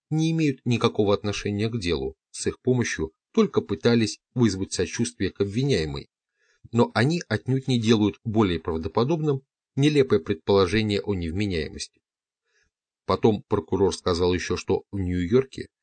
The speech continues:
теперь каждый вынужден опасаться за свою жизнь, а женщины-убийцы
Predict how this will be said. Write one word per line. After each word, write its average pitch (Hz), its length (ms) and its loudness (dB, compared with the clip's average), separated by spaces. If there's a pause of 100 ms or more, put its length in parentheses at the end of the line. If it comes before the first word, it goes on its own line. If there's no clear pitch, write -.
(300)
теперь 160 400 0
каждый 127 360 2
вынужден 98 520 0
опасаться 123 560 -2
за 90 120 -4
свою 90 300 -2
жизнь, 76 340 -10 (400)
а 95 220 2
женщины-убийцы 92 1080 -4